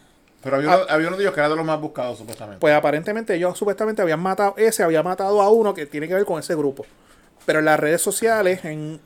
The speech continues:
Speaker 2: subieron que la policía está pendiente porque aparentemente estos pertenecen a una organización que ahora le echaron el ojo a esto, porque lo, aunque estén,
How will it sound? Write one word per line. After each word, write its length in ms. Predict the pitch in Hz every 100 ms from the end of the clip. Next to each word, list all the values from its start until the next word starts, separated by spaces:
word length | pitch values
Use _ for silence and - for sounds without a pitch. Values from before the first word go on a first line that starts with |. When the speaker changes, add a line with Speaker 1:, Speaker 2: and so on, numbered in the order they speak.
| -
Speaker 2:
subieron 580 | - 156 180 214 196 180
que 340 | 151 147 143
la 120 | 143
policía 240 | 147 147 160
está 120 | 175
pendiente 300 | 180 185 214 185
porque 180 | 160
aparentemente 720 | 147 143 143 190 196 208 185 - _ - -
estos 240 | 165 156 185
pertenecen 540 | 208 190 196 196 214
a 40 | 202
una 120 | 190
organización 520 | 190 190 185 - 208
que 80 | 175
ahora 180 | 151 165
le 80 |
echaron 300 | 170 202 185
el 100 | 180
ojo 300 | 196 180 175 - _ _ _ -
a 180 | 131 147
esto, 220 | 151 139
porque 180 | 143 139 -
lo, 160 | 156
aunque 320 | 143 151 165 151
estén, 560 | - 180 226 240 233